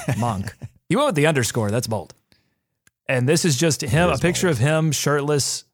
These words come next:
Speaker 1: what appears to be some kind of practice gym. It's not the Hornets practice gym, but it just says,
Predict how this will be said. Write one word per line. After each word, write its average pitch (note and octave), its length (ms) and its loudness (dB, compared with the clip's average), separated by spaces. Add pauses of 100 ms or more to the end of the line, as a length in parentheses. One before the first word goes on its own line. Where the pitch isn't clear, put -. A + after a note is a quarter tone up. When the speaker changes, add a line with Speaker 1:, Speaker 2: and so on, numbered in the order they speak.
(380)
Speaker 1:
what B2 320 0
appears D3 240 0
to C3+ 80 -4
be C3+ 80 0
some D#3+ 320 0
kind D#3 360 0
of A#2 120 -4
practice B2 400 -2
gym. A2+ 200 -2
It's A#2+ 140 -4
not C#3 220 -2
the F#2 80 -6
Hornets A#2+ 400 -2
practice A2 440 -6
gym, G2+ 320 -8 (680)
but B2 100 -2
it A#2+ 60 -4
just A#2 240 0
says, A#2+ 520 -2